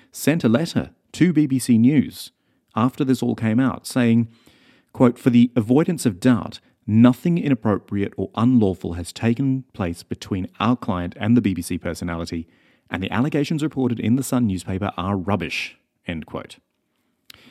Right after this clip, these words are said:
So, if you're still with me after all of this, we've got allegations from the parents, which are hearsay, and which their child, the alleged victim,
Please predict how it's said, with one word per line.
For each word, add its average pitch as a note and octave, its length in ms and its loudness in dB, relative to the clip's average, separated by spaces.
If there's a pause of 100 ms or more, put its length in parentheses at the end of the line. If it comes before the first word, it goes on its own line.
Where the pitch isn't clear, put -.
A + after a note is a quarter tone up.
(200)
So, - 260 -2 (360)
if A2+ 160 -4
you're A2 60 -2
still F3+ 180 2
with C3+ 180 2
me G2 120 0
after F#2+ 260 -8
all E2 80 -6
of E2 80 -14
this, G#2 180 -10
we've G#2 140 -4
got G#2 240 0 (720)
allegations C3 920 0 (580)
from A#2+ 160 4
the A#2+ 80 6
parents, F2+ 640 -8 (200)
which G#2 220 -2
are A2 100 2
hearsay, F2+ 680 -8 (800)
and G2 220 -2
which - 500 -6 (140)
their A2 160 2
child, F#2 360 -2
the G2 80 -4
alleged F#2 280 -4
victim, F2 480 -6